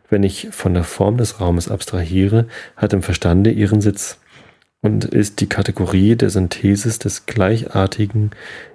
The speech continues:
in einer Anschauung überhaupt. Das heißt, die Kategorie der Größe, welche also jene Synthesis der Apprehension,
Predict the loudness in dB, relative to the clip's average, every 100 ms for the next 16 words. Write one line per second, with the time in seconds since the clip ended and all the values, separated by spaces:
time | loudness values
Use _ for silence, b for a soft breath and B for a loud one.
0 | -2 0 4 2 4 2 2 2 2 0
1 | -2 0 -2 -4 -10 -10 -4 0 0 -2
2 | B B B -6 0 0 2 2 4 2
3 | 2 2 4 2 -2 -10 -10 -2 -2 -2
4 | -6 -4 -6 0 0 2 0 -2 2 2
5 | 4 0 0 -6 -6 -6 -2 0 0 2
6 | 2 4 4 2